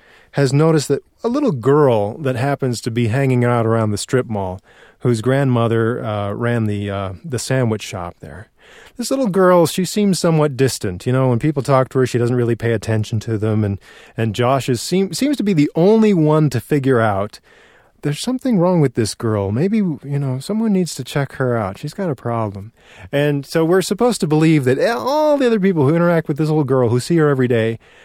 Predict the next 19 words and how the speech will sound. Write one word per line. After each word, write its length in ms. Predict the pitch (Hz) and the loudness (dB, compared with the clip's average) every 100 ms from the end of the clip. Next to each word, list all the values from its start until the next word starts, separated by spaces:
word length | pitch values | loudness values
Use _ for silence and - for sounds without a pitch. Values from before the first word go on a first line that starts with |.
| _ | _
have 180 | - 147 | -2 2
not 240 | 180 185 | 2 2
noticed 460 | 156 156 139 131 - | 2 4 4 2 2
that, 300 | 123 117 120 | -2 -2 -2
you 60 | 123 | -2
know, 120 | 120 | 0
there's 160 | 123 | -2
something 380 | - 214 185 165 | 0 0 2 2
beyond 280 | 139 139 127 | 4 4 2
the 60 | 117 | 0
fact 280 | 123 113 | 0 -2
that 160 | 120 107 | -2 -4
she's, 160 | 120 - | -4 -6
she's 260 | - 131 | -4 -4
just 220 | - 123 | -2 -4
a 60 | 120 | -2
little 160 | 110 110 | -2 -2
bit 160 | 107 | -4
spacey. 640 | - - 117 107 117 107 | -8 -4 -2 -2 -4 -12